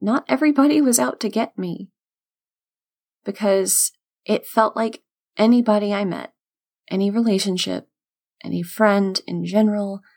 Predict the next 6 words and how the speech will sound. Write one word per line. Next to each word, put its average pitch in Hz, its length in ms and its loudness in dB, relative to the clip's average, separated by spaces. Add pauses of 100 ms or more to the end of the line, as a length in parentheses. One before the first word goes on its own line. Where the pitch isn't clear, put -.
(680)
was 190 200 0
just - 560 0 (320)
going 180 500 0 (260)
to 190 120 -6
use 233 420 2
me 233 320 0